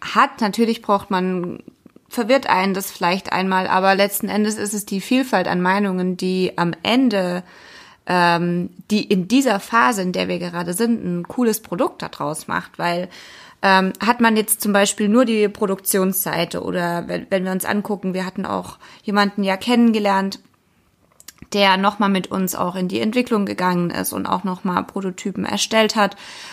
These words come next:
ähm, auch im, im Vakuumguss zum Beispiel, also jetzt nicht nur im drei D Druck, sondern auch im Vakuumguss, der auch nochmal eine andere Ansicht hat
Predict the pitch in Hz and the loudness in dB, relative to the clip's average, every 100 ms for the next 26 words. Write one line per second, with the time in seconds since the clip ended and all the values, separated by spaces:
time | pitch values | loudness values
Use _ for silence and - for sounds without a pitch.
0 | - 202 196 190 185 185 185 185 190 175 | 0 4 6 4 2 2 0 -2 -2 0
1 | 175 - 170 170 285 302 247 202 196 196 | -2 -2 0 2 2 2 0 2 0 -2
2 | - 190 196 196 - 185 180 170 165 - | -4 0 0 0 -2 -6 -4 -6 -4 -2
3 | 226 214 214 202 196 196 - 185 180 175 | -2 -2 -4 -4 -4 -6 -6 -8 -4 -4
4 | 175 202 214 196 202 - - 196 190 202 | -2 -4 -2 0 -2 -2 -6 -4 -4 -6
5 | - - - - 190 220 220 214 185 185 | -10 -16 -10 0 2 4 2 2 2 2
6 | 220 208 180 - 196 226 254 269 277 302 | 2 2 2 2 2 2 0 2 4 2
7 | - | -2